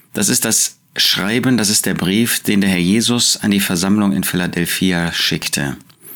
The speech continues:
„Dieses sagt der Heilige, der Wahrhaftige: Du hast mein Wort bewahrt und meinen Namen nicht verleugnet.“ In Offenbarung zwei und drei haben wir sieben Briefe, die der Herr Jesus selbst geschrieben hat. Aufgeschrieben hat das natürlich Johannes dort in Patmos.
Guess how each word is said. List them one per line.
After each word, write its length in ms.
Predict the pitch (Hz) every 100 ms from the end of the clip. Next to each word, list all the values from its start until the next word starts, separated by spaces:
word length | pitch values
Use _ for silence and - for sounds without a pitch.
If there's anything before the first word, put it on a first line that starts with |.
| - - -
„Dieses 360 | 165 175 175 -
sagt 280 | 135 131
der 200 | 120 117
Heilige, 480 | 127 131 107 87 85
der 240 | 80 101 101
Wahrhaftige: 800 | 107 110 117 - 87 78 69 - _ _ _ _ -
Du 100 | 95
hast 180 | 117 -
mein 220 | 95 82
Wort 280 | 107 135 -
bewahrt 680 | 113 95 98 101 - - -
und 140 | 98
meinen 360 | 90 85 80 78
Namen 420 | 87 92 98 87
nicht 260 | 95 98 -
verleugnet.“ 920 | - 92 82 76 78 - - - - _ _ _ _ _ _ _ _ _
In 80 | -
Offenbarung 400 | 131 135 131 127
zwei 220 | - 135
und 100 | 131
drei 260 | 98 110 123
haben 200 | 120 113
wir 140 | 110
sieben 340 | 98 131 131 104
Briefe, 480 | 92 104 - 123 123 - _ _ - - - -
die 180 | 95 107
der 120 | 107
Herr 100 | 104
Jesus 380 | 101 104 98 85
selbst 320 | 95 101 -
geschrieben 480 | - 95 98 85 -
hat. 160 | 71 -
Aufgeschrieben 600 | 113 123 131 - 127 120
hat 100 | 123
das 100 | 113
natürlich 440 | 113 98 107 101 -
Johannes 600 | 101 104 147 120 80 -
dort 280 | 98 98 -
in 100 | 101
Patmos. 520 | 101 139 87 78 -